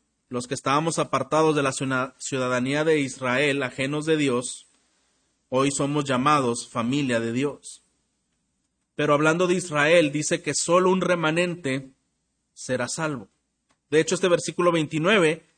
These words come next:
dice que si el Señor de los ejércitos no hubiera dejado esa descendencia, hubiéramos llegado a ser como Sodoma y semejantes a Gomorra.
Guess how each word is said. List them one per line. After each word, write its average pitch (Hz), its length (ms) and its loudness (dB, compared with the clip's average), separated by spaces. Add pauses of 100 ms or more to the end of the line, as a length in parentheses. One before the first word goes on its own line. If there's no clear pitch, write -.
(140)
dice 156 220 0
que 180 100 -2
si 165 120 -2
el 151 60 -2
Señor 160 220 2
de 196 60 6
los 185 160 2
ejércitos 175 640 0
no 165 380 2
hubiera 190 440 2
dejado 190 360 4
esa 196 200 4
descendencia, 175 840 2
hubiéramos 202 380 2
llegado 180 280 4
a 180 60 6
ser 185 180 0
como 170 240 -6
Sodoma 190 560 2 (360)
y 139 80 -6
semejantes 139 920 -4
a 120 120 -6
Gomorra. 101 500 -8